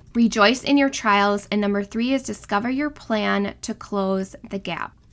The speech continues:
All right, now my goals for twenty twenty-two. This is really interesting, you guys, because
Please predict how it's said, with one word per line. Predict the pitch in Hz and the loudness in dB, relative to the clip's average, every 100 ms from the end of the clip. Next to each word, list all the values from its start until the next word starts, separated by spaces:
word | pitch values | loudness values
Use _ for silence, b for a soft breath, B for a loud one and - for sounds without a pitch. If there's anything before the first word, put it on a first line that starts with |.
| - | -4
All | 190 | 2
right, | 175 | 4
now | 196 214 | 8 8
my | 226 233 247 | 10 10 10
goals | 208 190 190 - | 6 6 4 0
for | 220 | 0
twenty | 220 240 196 | 0 0 0
twenty-two. | 220 214 196 202 196 | 2 2 2 0 0
This | 208 208 | 0 -2
is | 208 | 0
really | 214 247 | 0 0
interesting, | 240 254 247 240 220 | 0 0 -2 0 2
you | 214 | 2
guys, | 196 190 196 | 2 2 0
because | 208 196 208 196 190 | -2 -4 -2 0 0